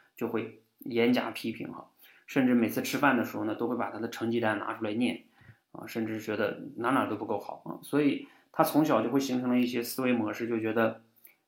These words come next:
啊，不能犯错啊，永远都不能犯错，一定要去做好啊，否则父亲就不满意。那这样的一个心，心智模式哈，就会让他长大了之后，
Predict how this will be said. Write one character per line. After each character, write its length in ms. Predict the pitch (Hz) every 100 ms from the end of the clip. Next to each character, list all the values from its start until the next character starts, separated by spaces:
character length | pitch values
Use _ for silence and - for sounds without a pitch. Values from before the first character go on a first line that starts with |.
| _
啊， 320 | - 107 110 -
不 60 |
能 140 | 143 131
犯 240 | 135 117
错 360 | - 131 - -
啊， 120 | -
永 120 | 131
远 80 | 131
都 60 |
不 80 | 117
能 160 | 120 107
犯 180 | 110 98
错， 240 | - -
一 100 | 123
定 120 | 139
要 80 | 131
去 80 | 120
做 180 | 139 113
好 300 | - - _
啊， 100 | -
否 120 | - 107
则 120 | 120
父 140 | 139
亲 140 | 131 123
就 80 |
不 100 | 117
满 240 | 117 98 107
意。 180 | 110 - - _ - - _
那 80 | 196
这 120 | 196
样 120 | 214
的 60 | 170
一 80 | 156
个 140 | 156
心， 320 | 151 - - -
心 240 | - 175
智 120 | 170
模 240 | 127 110 117
式 120 | 143
哈， 220 | 127 107 -
就 80 | 139
会 140 | 139
让 140 | 135
他 120 | 135 135
长 280 | 117 101
大 140 | 175 185
了 120 | 135
之 100 | -
后， 280 | 143 131 -